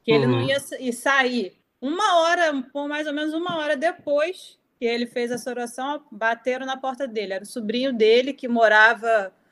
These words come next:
Speaker 1: uma coisa assim de três horas de distância a pé. Tinha acontecido algum problema com o pastor da igreja, perto lá que, que eles frequentavam, que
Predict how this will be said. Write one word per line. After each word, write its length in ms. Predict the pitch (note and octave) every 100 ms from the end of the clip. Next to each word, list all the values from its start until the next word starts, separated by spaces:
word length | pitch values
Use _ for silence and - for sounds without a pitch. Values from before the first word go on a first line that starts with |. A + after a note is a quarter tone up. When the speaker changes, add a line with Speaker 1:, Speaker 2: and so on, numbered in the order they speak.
| _ _ _ -
Speaker 1:
uma 160 | G3+
coisa 320 | G3+ A#3 B3
assim 300 | A#3+ B3 B3+
de 240 | A#3+ A3+ A#3
três 480 | - A#3+ C4+ D4+ B3
horas 380 | B3+ C4 C4+
de 60 | B3+
distância 800 | G#3+ A#3+ - A3 A3+ A#3+ - B3+
a 40 |
pé. 360 | B3+ G#3+ G3 E3 _ _ _
Tinha 240 | - B3
acontecido 480 | A#3 B3 B3+ B3+ B3
algum 220 | A#3+ A#3
problema 420 | B3 C4 A#3 A#3 A#3
com 120 | A#3+
o 40 |
pastor 640 | A#3+ A#3 - - A3+ C#4 - _ _ _ _ _
da 220 | E3 G#3
igreja, 680 | G#3+ G3+ G#3 A#3+ C#4 D4+ E4+ - _ _ _ -
perto 440 | G#3+ A3+ A3+ A3+
lá 240 | G#3+ G3 G3
que, 120 | G3+ G3+ F#3+ F#3
que 60 |
eles 180 | G#3 G3+
frequentavam, 800 | - G3+ A3 G#3+ G#3+ G#3 A#3+ A3+
que 220 | - F#3+